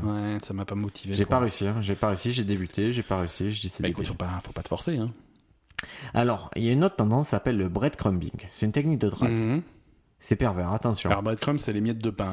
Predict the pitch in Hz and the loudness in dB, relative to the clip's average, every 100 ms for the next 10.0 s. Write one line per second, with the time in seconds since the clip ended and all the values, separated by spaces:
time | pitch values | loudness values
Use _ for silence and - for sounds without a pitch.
0 | 101 98 98 90 92 87 92 92 107 110 | -4 -2 -4 -4 -2 0 2 4 4 2
1 | 107 - 175 110 101 - - 107 113 113 | 2 2 2 0 -2 -8 -6 -2 0 0
2 | 110 101 98 98 101 95 95 87 90 101 | 0 0 -2 -4 -4 -4 -4 -4 0 0
3 | - 127 113 - 98 90 85 85 87 90 | 2 2 2 2 2 2 0 0 0 2
4 | 90 101 92 95 - 90 95 82 - 95 | 2 2 2 0 0 2 2 0 -2 -4
5 | 90 - - - - - - - 101 135 | -4 -8 -18 -20 -20 -20 -4 0 4 4
6 | 196 170 131 90 87 - 117 160 165 131 | 4 2 2 2 0 0 2 2 0 2
7 | 117 113 135 107 107 101 95 90 90 131 | 2 2 0 0 0 2 0 0 -4 -4
8 | 110 92 98 - - _ - - _ _ | -2 -2 -4 -8 -20 _ -20 -20 _ _
9 | _ - 95 95 92 90 90 87 85 | _ -2 2 2 2 2 2 2 0